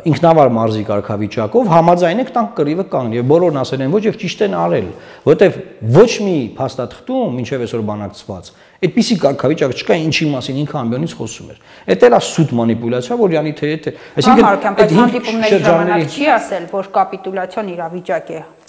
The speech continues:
Speaker 1: Հանդիպումների ժամանակ ասվել է, որ շատ վատ վիճակ է, մենք պարտվում ենք, օրինակ, առաջի հանդիպմանը ազգային ժողովում, ես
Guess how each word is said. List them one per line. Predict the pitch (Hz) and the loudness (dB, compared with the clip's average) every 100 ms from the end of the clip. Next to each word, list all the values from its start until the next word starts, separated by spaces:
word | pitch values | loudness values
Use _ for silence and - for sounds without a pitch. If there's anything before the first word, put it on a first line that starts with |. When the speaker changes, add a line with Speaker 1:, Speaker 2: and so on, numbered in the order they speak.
| 143 | 2
Speaker 1:
Հանդիպումների | 185 185 190 196 170 | 4 4 2 4 6
ժամանակ | 156 151 147 135 | 6 4 2 0
ասվել | 135 143 127 | -2 -2 -2
է, | 117 | -2
որ | 110 | 0
շատ | 123 113 | 0 2
վատ | 113 113 | 0 0
վիճակ | 104 - 95 | -4 -4 -6
է, | 107 101 | -4 -6
մենք | 104 107 | -6 -6
պարտվում | 95 - 92 101 | -6 -8 -8 -4
ենք, | 202 226 | -2 0
օրինակ, | 113 110 107 | 0 0 0
առաջի | 101 107 - 98 | 0 0 -2 -4
հանդիպմանը | 98 98 95 87 87 107 | -4 -6 -8 -8 -6 -4
ազգային | 104 110 104 98 | 0 0 0 -2
ժողովում, | 95 90 120 220 240 - - _ | -4 -4 -4 -4 -6 -14 -20 _
ես | 147 | 2